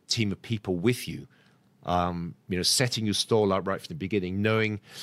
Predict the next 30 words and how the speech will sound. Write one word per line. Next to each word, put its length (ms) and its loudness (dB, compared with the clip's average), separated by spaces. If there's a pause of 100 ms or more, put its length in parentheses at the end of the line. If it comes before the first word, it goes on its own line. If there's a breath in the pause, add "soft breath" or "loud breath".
(160 loud breath)
And 100 4
I 120 4
think 220 4
the 60 6
other 160 4
thing 220 4
that 120 2
comes 280 0
through 100 2
as 160 2
well 260 4
is 200 0
if 180 0
you 100 8
are 140 6
in 80 0
business, 480 -2 (680)
is 100 0
being 200 6
really 200 8
clear 480 4
about 300 0
the 60 -2
different 260 -4
types 320 0
of 80 -6
business 480 2
that 160 0
there 160 2
are. 260 4